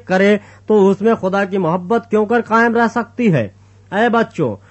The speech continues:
ہم کلام اور زبان ہی سے نہیں، بلکہ کام اور سچائی کے ذریعے سے بھی محبت کریں۔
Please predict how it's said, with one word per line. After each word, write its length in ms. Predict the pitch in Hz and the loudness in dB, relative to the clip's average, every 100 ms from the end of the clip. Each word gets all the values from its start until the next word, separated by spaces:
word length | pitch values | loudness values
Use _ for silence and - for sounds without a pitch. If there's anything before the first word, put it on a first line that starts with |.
| - - | -10 -2
ہم 140 | 190 | 0
کلام 440 | 190 208 226 240 214 | 2 4 4 6 6
اور 140 | 196 | 4
زبان 360 | 180 196 220 233 | 4 2 2 2
ہی 120 | 247 | 2
سے 120 | 220 | 0
نہیں، 260 | 220 233 240 | 0 0 0
بلکہ 360 | 180 185 208 | -2 -4 -4
کام 320 | 196 214 233 208 | -2 0 0 2
اور 120 | 202 | 0
سچائی 540 | 190 185 226 226 240 | -2 -4 -2 0 0
کے 200 | 208 208 | 0 0
ذریعے 340 | 190 208 233 240 | 0 -2 0 -2
سے 180 | 190 | -2
بھی 140 | 190 202 | -2 -2
محبت 480 | 185 196 175 220 - | -4 -4 -4 -6 -2
کریں۔ 280 | 214 120 | -2 -2